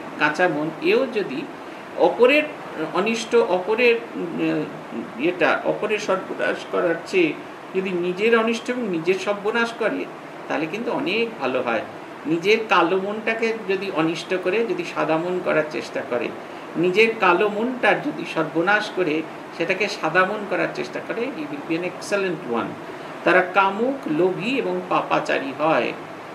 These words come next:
তারা সব সময় জিনিসপত্র চায়। কা-, কামুক শব্দের অর্থ শুধুমাত্র শারীরিক কামতা নয়, আমাকে লোকে ভালো বলবে, হুম, আমার মতো ভালো মানুষ আর জগৎ সংসারে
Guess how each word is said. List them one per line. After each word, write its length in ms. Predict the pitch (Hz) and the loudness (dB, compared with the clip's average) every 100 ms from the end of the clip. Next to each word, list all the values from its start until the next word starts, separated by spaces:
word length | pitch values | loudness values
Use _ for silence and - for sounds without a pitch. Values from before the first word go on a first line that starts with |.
| - | 0
তারা 280 | 180 202 175 | 4 4 2
সব 260 | 233 262 | 0 -2
সময় 320 | - 262 254 | -2 -2 -2
জিনিসপত্র 580 | 220 185 202 - 185 170 160 | -2 -4 -4 -4 -4 -2 -2
চায়। 120 | 156 - | -2 2
কা-, 320 | 185 180 - | 0 0 -2
কামুক 340 | 180 208 233 | -2 -2 -6
শব্দের 340 | - 233 233 240 | -4 -2 0 0
অর্থ 220 | 226 240 | 0 -4
শুধুমাত্র 460 | 226 233 233 - - - | -4 -2 -2 -6 -8 -2
শারীরিক 340 | 175 214 262 - | -2 0 -4 -2
কামতা 360 | 190 175 165 131 | -2 -2 0 0
নয়, 160 | 117 - - - - | -2 -6 -12 -14 2
আমাকে 320 | 196 247 277 285 | 6 6 6 4
লোকে 220 | 277 277 | 4 6
ভালো 240 | 262 277 | 6 6
বলবে, 440 | 269 240 180 120 107 - - | 4 2 2 0 -2 -10 -10
হুম, 120 | 233 | -6
আমার 260 | 247 160 240 | -2 0 0
মতো 200 | 262 240 | 0 2
ভালো 240 | 202 202 208 | 4 4 2
মানুষ 280 | 202 202 | -2 -2
আর 60 | 185 | 0
জগৎ 260 | 170 165 160 | 2 2 0
সংসারে 400 | 156 151 143 | -2 -4 -4